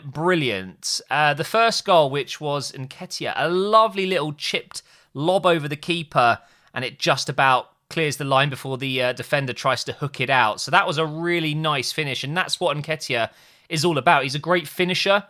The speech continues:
I'm not too impressed with his off-the-ball movement as much as I think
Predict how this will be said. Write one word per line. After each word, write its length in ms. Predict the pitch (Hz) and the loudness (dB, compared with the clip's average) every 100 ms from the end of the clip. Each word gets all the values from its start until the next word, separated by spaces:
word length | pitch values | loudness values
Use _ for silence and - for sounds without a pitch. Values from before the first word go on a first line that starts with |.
| _ _ _ _ | _ _ _ _
I'm 320 | 160 202 214 208 | 2 2 2 6
not 260 | 208 - | 6 4
too 140 | - 196 | 0 0
impressed 560 | 175 - 180 156 - | 0 2 2 2 -4
with 240 | 160 160 151 | -2 -4 -4
his 840 | - 160 147 139 123 - - - - _ _ _ | -6 -4 -2 -4 -4 -4 -4 -4 -10 _ _ _
off-the-ball 600 | - 170 - 160 160 165 | 0 0 0 -4 -2 0
movement 520 | 156 151 156 147 185 180 | 0 0 -2 -4 -6 -6
as 220 | 160 156 | -8 -2
much 240 | 170 147 | -2 -2
as 100 | 151 | -2
I 100 | 160 | -2
think 440 | 151 175 156 147 | -2 -4 -6 -8